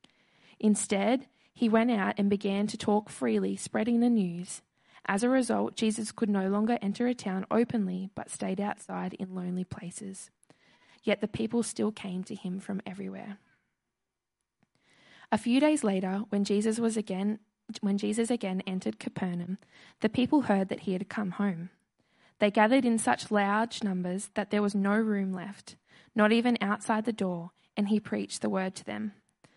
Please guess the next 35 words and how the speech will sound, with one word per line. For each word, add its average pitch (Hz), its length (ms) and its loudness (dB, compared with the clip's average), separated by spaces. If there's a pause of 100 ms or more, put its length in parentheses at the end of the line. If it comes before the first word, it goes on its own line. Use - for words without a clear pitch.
(400)
Some 220 260 4
men 254 260 4
came, 185 340 -4
bringing 226 380 2
to 226 100 -4
him 190 160 0
a 190 60 0
paralyzed 214 640 0
man 185 320 -6
carried 196 360 -2
by 185 140 -6
four 190 340 0
of 180 120 -6
them. 185 260 -8 (800)
Since 247 280 0
they 247 160 4
could 247 160 -2
not 285 240 2
get 208 220 0
to 214 100 -2
him, 190 420 -4 (760)
oh, 202 60 -4
sorry, 185 340 -6
since 233 320 0
they 220 140 2
could 220 160 0
not 254 220 2
get - 260 -2
him 240 260 2
to 269 100 -2
Jesus 190 400 -2
because 202 320 -2
of 190 60 -4
the 185 100 -4
crowd, 180 500 -2